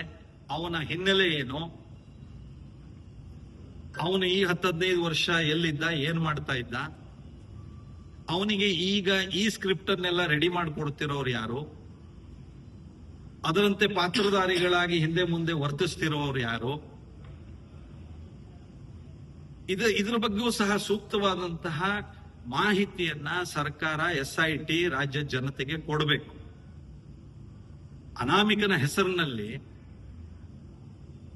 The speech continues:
ನಾಡಿನ ಜನರ ಗ-, ಅಲ್ಲಿ ಗೊಂದಲ ಮೂಡಿಸುವಂತಹ ಈ ರೀತಿಯ ಪ್ರಯತ್ನ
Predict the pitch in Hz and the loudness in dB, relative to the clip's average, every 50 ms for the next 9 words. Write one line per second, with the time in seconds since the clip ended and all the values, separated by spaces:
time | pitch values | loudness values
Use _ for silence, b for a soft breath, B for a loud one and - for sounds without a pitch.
0 | - - - - - - - - - 117 117 151 180 190 202 196 185 175 147 135 | -18 -18 -18 -18 -16 -16 -14 -10 -6 -2 0 2 4 6 6 6 4 4 2 0
1 | 147 170 196 196 190 196 190 185 151 151 139 143 147 156 160 180 180 170 143 123 | -2 0 0 2 2 2 2 2 0 -4 -6 -6 -6 -4 -2 -2 -2 -2 -2 0
2 | 131 147 180 196 214 208 214 208 190 185 185 175 160 - - 170 170 165 156 - | 0 0 2 2 4 4 4 2 2 0 -2 -2 -2 -4 -4 -4 -2 -2 -2 -4
3 | 165 147 - 165 165 165 165 147 131 - - - - - - - - - - - | -6 -4 -4 -2 0 0 0 -2 -2 -6 -10 -16 -18 -16 -16 -16 -16 -16 -18 -18
4 | - - - 156 165 196 208 214 214 202 - 208 190 180 175 160 143 - - - | -18 -8 -4 0 2 2 2 2 0 -2 -2 -2 0 0 0 -2 -4 -6 -4 0
5 | 170 190 196 180 - - 160 | 0 2 0 0 -4 -6 -4